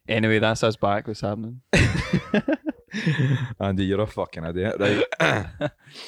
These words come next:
Speaker 2: So what you doing today? We're, we're gonna go for a sauna after
Speaker 1: Aye.
Speaker 2: this.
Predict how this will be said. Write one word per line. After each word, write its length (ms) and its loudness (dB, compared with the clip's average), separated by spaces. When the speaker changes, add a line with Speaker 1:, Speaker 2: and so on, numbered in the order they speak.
Speaker 2:
So 120 -8
what 60 0
you 60 -2
doing 160 0
today? 300 -2
We're, 160 -4
we're 120 -8
gonna 180 0
go 120 -4
for 160 -10
a 20 -4
sauna 440 -2
after 280 0
Speaker 1:
Aye. 80 -2
Speaker 2:
this. 180 -20